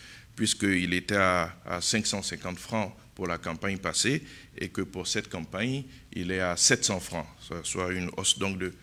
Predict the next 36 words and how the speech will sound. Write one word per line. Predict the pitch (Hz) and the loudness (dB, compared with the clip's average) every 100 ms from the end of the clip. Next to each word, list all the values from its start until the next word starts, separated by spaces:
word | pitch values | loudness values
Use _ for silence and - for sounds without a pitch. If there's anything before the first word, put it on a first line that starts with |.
| - | -12
de | 98 | -6
vingt-sept | 92 98 92 95 | -2 0 0 0
pour | - 80 | -2 -4
cent. | - 82 - - - - - - - | -2 -4 -6 -18 -18 -18 -20 -10 -2
Euh, | 92 | -2
pour | 92 107 | 2 6
ce | - | 6
qui | 113 135 | 6 2
concerne | 131 113 - 113 107 | 4 4 8 10 10
le, | 95 95 87 | 8 4 2
le | 87 90 | 0 0
cacao, | 101 92 90 107 151 - - - - | -2 0 2 2 0 -6 -20 -16 0
l'engagement | 110 117 127 120 143 | 2 6 6 6 2
du | 110 | 2
chef | - 113 | 2 2
de | 98 | 0
l'État | 92 90 107 | -2 2 2
est | 92 - | 2 0
tenu. | 92 87 82 - - - - - - | 0 0 -4 -16 -20 -20 -20 -20 -10
Et | - 92 92 | -2 0 0
pour | - 92 | 0 2
nous, | 107 | 4
c'est | 113 92 | 4 2
cela | - - 110 110 | 0 2 0 2
qui | 90 | -2
est | |
le | 87 | -4
plus | 82 95 90 | -2 -4 -4
important, | 80 85 - 82 - - - - - - | -4 -8 -6 -8 -8 -20 -20 -18 -18 -14
puisque | - 107 - - | 4 8 8 8
le | 107 107 104 98 95 | 10 12 10 8 2
prix | 95 113 107 | 6 8 10
à | 95 90 | 8 6
huit | 95 107 | 6 6
cent | 117 101 | 6 4
vingt-cinq | 92 90 - 131 | 2 -2 0 0